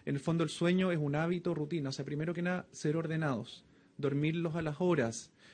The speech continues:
Los que deciden son los papás, hay que acordarse de eso. Entonces tratar de meterles la rutina de que siempre a la misma hora y siempre despertarlos a una hora igual. Por otro lado, súper importante, luz y oscuridad. El día con mucha luz, exponerlos al sol, que estén afuera, que hagan ai-, cosas al aire libre,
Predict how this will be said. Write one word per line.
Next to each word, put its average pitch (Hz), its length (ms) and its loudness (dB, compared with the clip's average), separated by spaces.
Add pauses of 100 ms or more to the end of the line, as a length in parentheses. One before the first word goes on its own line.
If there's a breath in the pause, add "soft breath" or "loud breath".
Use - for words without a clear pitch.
Los 139 140 -4
que 127 120 0
deciden 156 280 0
son 131 200 -2
los 139 100 -6
papás, - 560 0
hay 139 120 -8
que 151 60 -4
acordarse 147 480 -4
de 170 80 0
eso. 156 140 -4
Entonces 135 260 -6
tratar 143 240 -4
de 151 140 0
meterles 170 680 0
la 147 80 -2
rutina 151 400 -6
de 147 80 -4
que 131 100 -8
siempre 165 440 -2
a - 20 0
la 170 80 -2
misma 170 320 -4
hora 165 280 -4 (280 loud breath)
y - 80 -8
siempre 160 380 0
despertarlos 156 560 -2
a - 20 -2
una 113 220 -2
hora - 160 -10
igual. - 260 -10 (420 loud breath)
Por 139 140 4
otro 165 160 4
lado, 165 240 6
súper 180 300 2
importante, 175 640 -2
luz 160 520 2 (140)
y 175 60 -4
oscuridad. 143 500 -6 (260 loud breath)
El 143 160 0
día 220 300 2
con 139 140 0
mucha 156 220 -4
luz, 180 280 -2
exponerlos 139 560 -4
al 135 100 -6
sol, 175 240 -2
que - 80 -8
estén 139 220 -6
afuera, 170 400 -2
que 151 100 -6
hagan 151 200 -4
ai-, 143 220 -4
cosas 139 280 -8
al 135 80 -6
aire 131 180 -4
libre, 190 320 -2